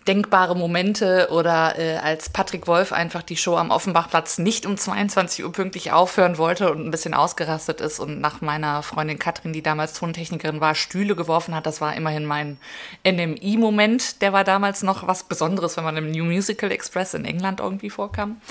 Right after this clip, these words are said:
Ähm, das waren auf jeden Fall wilde Sachen aus der ersten Zeit und jetzt ist an praktisch meiner zweiten Phase Theopop tatsächlich total schön, dass es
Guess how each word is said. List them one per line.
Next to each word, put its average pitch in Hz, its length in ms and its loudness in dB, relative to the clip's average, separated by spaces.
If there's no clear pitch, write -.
Ähm, 196 520 2
das 165 200 -4
waren 175 120 -4
auf 175 140 -2
jeden 175 220 -8
Fall 160 240 -6
wilde 170 200 -4
Sachen 160 300 -6
aus 151 180 -6
der 135 320 -6
ersten 226 440 -2
Zeit 214 340 -2
und 175 160 -8
jetzt 180 320 -4
ist - 340 -10
an 160 260 -2
praktisch - 380 -8
meiner 147 280 -6
zweiten 180 580 -2
Phase 170 340 -2
Theopop 160 460 -6
tatsächlich 156 480 -10
total - 340 -6
schön, 156 300 -6
dass 151 220 -8
es - 380 -8